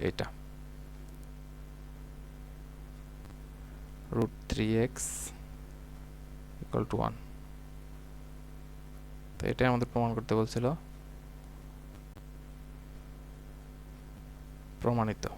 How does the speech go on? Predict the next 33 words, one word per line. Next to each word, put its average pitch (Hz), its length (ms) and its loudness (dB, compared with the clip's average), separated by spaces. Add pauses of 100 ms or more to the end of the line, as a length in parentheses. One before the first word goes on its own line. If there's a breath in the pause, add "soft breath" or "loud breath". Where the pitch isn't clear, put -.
(1300 loud breath)
আশা 131 180 6
করি 117 180 12
বুঝতে - 240 10
পেরেছো। 113 240 12 (120)
just 123 260 12
আমরা 120 140 12 (120)
x - 40 4 (100)
দিয়ে 120 160 12
গুণ 123 200 10
করে 120 140 12 (100)
আমরা 110 160 12 (840 loud breath)
ওয়ানটাকে 107 480 12
এই 113 100 12
পাশে 120 180 8
নিয়ে 117 140 8
আসলাম, 135 260 6
আর 113 100 12
root 107 120 10 (100)
three-কে 113 280 6
এই 101 100 6
পাশে 110 220 4
নিয়ে 107 140 6
আসলে - 240 8 (600 loud breath)
আমাদের - 240 4
অ্যান্সারটা 107 380 4
হয়ে 104 160 8
যাবে। - 140 2 (2500)
এখন 120 220 4
খ - 40 0 (140)
নাম্বারটা 120 320 10
দেখো, 117 200 10 (2250)
খ - 20 -6 (140)
নাম্বারটা 117 280 6